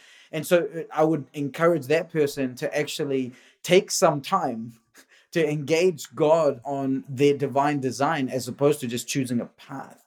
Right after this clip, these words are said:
right? A lot of people talk about the pathway to purpose, and I think the pathway becomes clear when you know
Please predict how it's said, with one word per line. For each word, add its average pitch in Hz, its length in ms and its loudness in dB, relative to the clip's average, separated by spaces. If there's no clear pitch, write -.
right? 139 200 4
A - 20 0
lot 143 140 2
of 147 60 -6
people 147 160 -4
talk 151 120 4
about 135 160 0
the 113 60 -10
pathway 135 480 0
to 123 80 -8
purpose, 135 440 -2
and 120 140 -2
I 120 60 -4
think 147 180 -4
the 127 80 -2
pathway 139 460 -2
becomes 123 360 -4
clear 156 520 -2
when 120 240 -4
you 123 100 -8
know 127 460 0